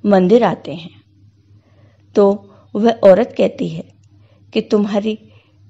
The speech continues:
दीक्षा पूरी हुई, अब तुम माता रानी के दर्शन करो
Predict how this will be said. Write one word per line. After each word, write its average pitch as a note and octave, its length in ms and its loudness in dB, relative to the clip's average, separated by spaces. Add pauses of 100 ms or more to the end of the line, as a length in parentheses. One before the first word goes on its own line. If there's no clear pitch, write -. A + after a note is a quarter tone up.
(120)
दीक्षा G3+ 340 -2
पूरी F#3+ 380 -4
हुई, F#3+ 380 -8 (600)
अब G3+ 200 4
तुम A3+ 100 2
माता G3 320 0
रानी F#3+ 320 0
के G#3+ 120 -2
दर्शन F3+ 400 -2
करो G#3 280 -8